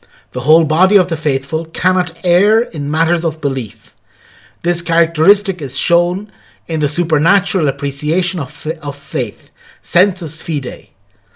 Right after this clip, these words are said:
on the part of the whole people, when, from the bishops to the last of the faithful,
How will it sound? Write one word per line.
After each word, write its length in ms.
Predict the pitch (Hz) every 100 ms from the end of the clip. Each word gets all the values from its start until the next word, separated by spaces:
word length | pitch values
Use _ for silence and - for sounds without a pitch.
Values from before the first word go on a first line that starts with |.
| _ -
on 120 | 135
the 80 | 135
part 340 | 156 175 165
of 80 | 165
the 80 | 139
whole 200 | 143 139
people, 460 | 160 160 110 - _ _ _ _ - _ -
when, 440 | 165 185 208 202
from 200 | 170 151
the 80 | 135
bishops 560 | 180 180 208 196 -
to 100 | -
the 100 | 156
last 600 | 135 151 185 190 - - -
of 140 | 143
the 80 | 139
faithful, 640 | - 123 120 - 127 151